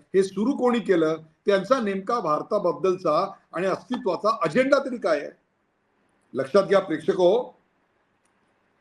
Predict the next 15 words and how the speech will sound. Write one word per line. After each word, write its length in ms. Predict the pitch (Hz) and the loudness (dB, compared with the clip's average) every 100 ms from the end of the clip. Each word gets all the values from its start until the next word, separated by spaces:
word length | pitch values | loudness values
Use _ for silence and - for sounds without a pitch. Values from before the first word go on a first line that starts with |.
| _ _ - | _ _ -4
नॅशनल 540 | 143 170 - 220 240 | 0 0 2 2 2
डेमोक्रेटिक 680 | 175 190 220 214 208 220 - | 4 2 2 0 0 -2 2
फ्रंट 220 | 202 180 | 2 4
अशा 240 | 160 143 185 | 0 0 2
नावाची 420 | 180 175 - 180 | 4 2 4 2
एक 200 | 180 - _ _ _ - | 2 -2 _ _ _ 0
केरळातली 460 | 170 170 180 180 180 | 4 4 4 0 -2
संघटना, 520 | 180 175 156 - 123 - _ _ _ _ _ _ | 0 2 0 -4 -12 -14 _ _ _ _ _ _
कर्नाटका 600 | 180 190 208 226 226 233 233 | 4 4 4 0 0 2 0
फोरम 480 | - 190 214 214 214 | 2 4 4 2 2
फॉर 120 | 214 175 143 | 2 2 0
डिग्निटी 600 | 165 220 226 180 180 - _ _ _ _ - | 2 2 2 -2 -10 -12 _ _ _ _ -6
ही 140 | 196 | -4
कर्नाटकातली 680 | 180 185 220 226 226 214 202 | 2 2 2 0 0 0 0
संघटना 580 | 175 151 147 110 180 | 0 0 -2 -4 -8